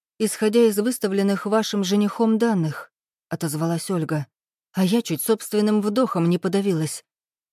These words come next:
«За одну неделю?» — вопросительно обвиняюще уставилась на сидящего рядом. Он ведь, в отличие от меня, получается, знал об этом, раз сидит тут с ней и слюни на неё пускает. «Да,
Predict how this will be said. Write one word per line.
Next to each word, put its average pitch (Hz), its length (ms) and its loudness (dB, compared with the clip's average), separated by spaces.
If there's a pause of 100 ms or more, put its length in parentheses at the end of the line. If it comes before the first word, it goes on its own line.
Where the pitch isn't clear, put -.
(360)
«За 196 240 2
одну 226 200 4
неделю?» — 233 500 4 (540)
вопросительно 190 760 0
обвиняюще 196 800 0
уставилась 185 560 -2
на 202 100 0
сидящего 208 540 -4
рядом. 160 400 -2 (720)
Он 269 200 6
ведь, 180 180 2
в 185 80 0
отличие 202 520 0
от - 200 -6
меня, 220 420 2
получается, 220 680 0
знал 233 320 2
об 170 120 -2
этом, 156 320 -2 (280)
раз 196 260 2
сидит 220 380 -2
тут 170 140 -2
с - 100 -10
ней 180 200 2
и 226 160 -2
слюни 220 360 0
на 180 80 4
неё 180 280 2
пускает. 180 640 -4 (560)
«Да, 165 400 0